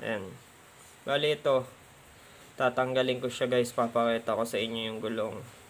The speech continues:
Bali, ito, may mga lock to sa gilid, dito sa loob nito. Medyo mahirap nga lang siyang kalasin kasi yung bilang ng lock nito is twenty. Twenty yung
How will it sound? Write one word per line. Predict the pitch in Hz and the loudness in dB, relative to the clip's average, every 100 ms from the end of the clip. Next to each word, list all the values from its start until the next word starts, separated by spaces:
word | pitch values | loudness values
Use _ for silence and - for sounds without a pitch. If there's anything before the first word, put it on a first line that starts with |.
| - | -10
Bali, | 127 127 135 | 0 4 4
ito, | 131 135 | 4 0
may | 131 | -2
mga | 127 127 127 127 | -2 0 4 4
lock | 123 - | 2 -2
to | 123 | -8
sa | - | -4
gilid, | 120 123 120 123 127 123 - | 0 2 2 2 0 -2 -2
dito | 123 127 | -2 0
sa | 123 | 0
loob | 123 120 | 2 2
nito. | 123 117 113 110 - - - - - - - - - - | 0 -4 -2 -4 -6 -20 -20 -20 -20 -20 -20 -20 -20 -8
Medyo | 131 120 127 | -4 0 0
mahirap | 127 131 127 123 | 2 4 2 4
nga | 131 | 2
lang | 127 127 | 2 2
siyang | 135 123 | -2 2
kalasin | 127 120 123 117 | 2 2 -2 -2
kasi | 120 - 117 107 87 - - - - - - | -4 0 0 0 -4 -12 -20 -20 -20 -20 -6
yung | 131 135 135 | -4 -2 -2
bilang | 135 131 131 131 | 0 2 2 0
ng | 131 | -2
lock | 127 123 131 | -2 -2 -4
nito | 120 107 | -4 -2
is | 110 - - - - | -2 -2 -2 -2 -2
twenty. | 139 131 123 120 131 113 - - | 2 2 0 -4 -4 -4 -10 -4
Twenty | 131 123 131 | -4 -2 -4
yung | 127 | -2